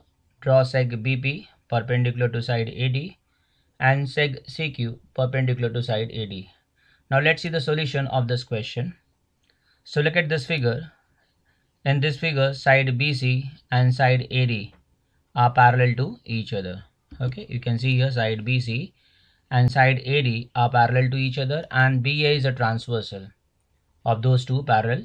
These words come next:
lines. So here angle A, that is B A D, and angle B, that is A B C, are interior angles, and interior angles formed by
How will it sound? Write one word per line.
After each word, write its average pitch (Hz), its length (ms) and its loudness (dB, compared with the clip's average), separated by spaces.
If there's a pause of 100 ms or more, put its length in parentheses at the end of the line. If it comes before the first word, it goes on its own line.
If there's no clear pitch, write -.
(160)
lines. 101 640 -6 (600)
So 170 280 0
here 151 400 2
angle 131 520 0 (280)
A, 131 380 2 (1160)
that 120 220 2
is 120 240 2
B 135 380 0
A 123 260 0
D, 123 440 -2 (760)
and 139 180 2
angle 147 400 0
B, 127 360 0
that 120 220 2
is 123 260 -2
A 135 160 -2
B 127 220 0
C, 117 340 -6 (920)
are 123 200 6
interior 123 360 2
angles, 143 480 -4 (840)
and 127 160 6
interior 139 280 4
angles 156 240 0
formed 147 320 2
by 117 300 4